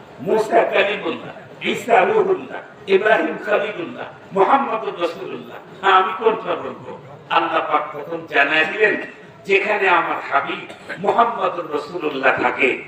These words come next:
সেখানে অন্যগুলা বলার কোনো সুযোগ থাকে না।" সুবহানাল্লাহ, কা আসতে হতো।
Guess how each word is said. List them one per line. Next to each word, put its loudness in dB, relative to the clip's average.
সেখানে 4
অন্যগুলা 2
বলার 4
কোনো -2
সুযোগ 2
থাকে -2
না।" -12
সুবহানাল্লাহ, -2
কা -2
আসতে -4
হতো। -10